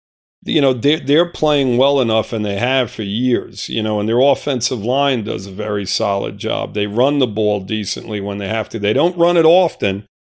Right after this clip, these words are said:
but when they do, they run the ball well. Um, you know, it's a situation where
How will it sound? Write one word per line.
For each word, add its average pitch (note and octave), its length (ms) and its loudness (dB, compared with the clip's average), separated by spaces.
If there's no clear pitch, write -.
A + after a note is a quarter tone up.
but A#2+ 260 0
when B2 160 2
they B2+ 200 2
do, D3 320 4
they B2 160 4
run A#2+ 260 2
the A#2 60 0
ball A2 340 2
well. C#3 480 0
Um, A2 640 0
you C3+ 120 0
know, B2+ 200 4
it's A#2+ 240 -2
a B2 40 -6
situation C3 1000 0
where G#2 500 2